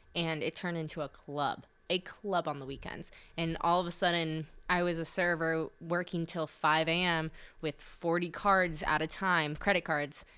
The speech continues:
and drunk people trying to get them to sign their tabs, and they'd be ordering more shots and more drinks and everything. And it just, it was, I mean, it was really fun. It, don't get me wrong, it was very fun, but, ah, that's just, I don't know how people do that for more than, like,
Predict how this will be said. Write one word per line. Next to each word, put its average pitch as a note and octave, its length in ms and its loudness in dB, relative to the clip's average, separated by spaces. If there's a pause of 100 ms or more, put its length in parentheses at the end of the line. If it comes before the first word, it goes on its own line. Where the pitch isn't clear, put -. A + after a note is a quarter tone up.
(140)
and E3 280 2
drunk F3 320 2
people E3 360 -2
trying E3+ 300 0
to E3+ 60 -2
get E3+ 160 0
them E3+ 120 -2
to E3 60 -4
sign F3 240 0
their F3 100 0
tabs, F#3 520 2
and E3 100 0
they'd D#3+ 80 0
be E3+ 140 -2
ordering F3+ 280 0
more G3+ 120 2
shots - 580 4
and F#3+ 80 4
more F#3 200 2
drinks A3+ 680 -2
and F3 200 -4
everything. F#3 600 -2
And D#3+ 80 -6
it E3 100 -6
just, - 320 -6 (680)
it - 60 6
was, G#4 100 8 (100)
I B3+ 60 8
mean, C#4+ 160 6
it B3+ 60 8
was D4+ 140 2
really A#3+ 160 8
fun. E3+ 320 0 (160)
It, - 280 -4
don't G3+ 180 4
get G3 80 2
me F3+ 100 0
wrong, D#3+ 240 0
it D3+ 40 -4
was D#3+ 160 0
very F3 280 4
fun, D3 360 -2
but, D3+ 280 0 (1160)
ah, - 300 -2 (100)
that's - 160 -14
just, - 380 -12 (540)
I G3+ 80 8
don't A3+ 80 6
know A#3+ 80 4
how A#3 100 4
people G#3+ 260 -2
do F3 160 2
that G3 180 6
for F3+ 100 0
more F3 200 2
than, F3+ 240 2
like, D#3 240 0